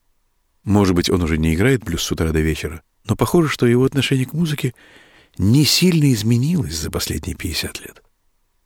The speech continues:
Может быть, именно в этой любви к музыке и есть секрет его силы. Как говорил Джуанзи, музыка позволяет человеку остаться простым, чистым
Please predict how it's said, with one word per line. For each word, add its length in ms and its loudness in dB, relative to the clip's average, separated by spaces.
Может 320 4
быть, 180 -2
именно 320 0
в 40 0
этой 200 -2
любви 300 -2
к 100 -10
музыке 380 -6
и 60 0
есть 460 -2
секрет 480 -2
его 240 -8
силы. 400 -2
Как 180 -2
говорил 320 2
Джуанзи, 640 0
музыка 460 4
позволяет 540 0
человеку 600 0
остаться 500 -2
простым, 600 0
чистым 480 0